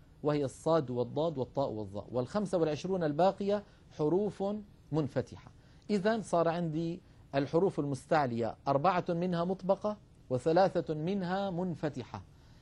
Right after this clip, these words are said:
فأربعة منها، منها فيها صفتا قوة،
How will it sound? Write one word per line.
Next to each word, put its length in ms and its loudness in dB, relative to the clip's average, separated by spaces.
فأربعة 800 2
منها، 540 0
منها 360 0
فيها 360 -4
صفتا 680 2
قوة، 400 -4